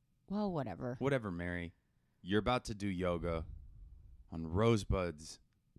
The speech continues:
Speaker 2: I G. You're about to get a big exposure.
Speaker 1: That's right.
Speaker 2: You're about to see. We're gonna put on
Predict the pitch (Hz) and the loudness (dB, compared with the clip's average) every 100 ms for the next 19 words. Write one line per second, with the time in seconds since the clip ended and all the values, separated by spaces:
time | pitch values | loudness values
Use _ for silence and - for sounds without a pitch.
0 | - 95 104 80 85 80 73 80 87 92 | -8 -4 -2 -4 -4 -4 -2 -2 0 -2
1 | 85 85 82 _ - 78 85 120 95 87 | -2 -2 -4 _ -12 -2 8 8 8 -2
2 | - 80 73 69 - - - 156 - 185 | -4 -4 -4 -6 -12 -14 -10 -8 0 2
3 | 180 - _ _ - - 85 87 87 80 | 2 0 _ _ -20 -10 -2 -2 -2 -2
4 | 95 87 82 - _ _ _ - 107 110 | 2 2 2 -2 _ _ _ 0 6 8
5 | 110 107 95 87 80 | 10 8 8 2 -2